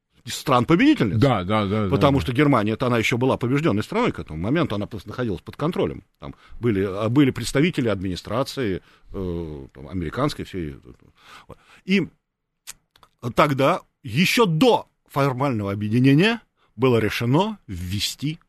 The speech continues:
Speaker 1: немецкую марку на территории Г Д Р.
Speaker 2: Мгм.
Speaker 1: А, то есть к моменту объединения уже никакой марки Г Д Р не существовало. Причем, а, тогда Коль, а, даже заявил, это он,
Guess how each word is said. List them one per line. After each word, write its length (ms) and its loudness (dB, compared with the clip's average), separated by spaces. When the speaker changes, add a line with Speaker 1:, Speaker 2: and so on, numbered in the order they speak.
Speaker 1:
немецкую 500 -8
марку 400 -6
на 60 -20
территории 560 -10
Г 80 -16
Д 80 -12
Р. 140 -16
Speaker 2:
Мгм. 580 2
Speaker 1:
А, 360 -2
то 140 6
есть 100 4
к 60 -10
моменту 340 2
объединения 640 2
уже 260 0
никакой 600 6
марки 280 0
Г 140 -6
Д 100 -4
Р 280 -4
не 260 -6
существовало. 560 -8
Причем, 640 2
а, 260 -2
тогда 420 2
Коль, 420 2
а, 140 -4
даже 480 2
заявил, 560 0
это 140 2
он, 180 4